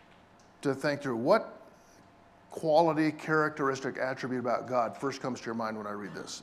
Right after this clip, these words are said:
Exodus nineteen and verse eighteen.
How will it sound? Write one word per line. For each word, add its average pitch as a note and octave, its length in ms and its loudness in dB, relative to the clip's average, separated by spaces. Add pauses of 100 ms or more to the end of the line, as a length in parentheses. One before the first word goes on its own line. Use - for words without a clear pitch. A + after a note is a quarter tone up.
(100)
Exodus C#3 540 -4 (400)
nineteen B2 640 -4 (140)
and A2+ 160 -8
verse G#2+ 200 -6
eighteen. - 360 -8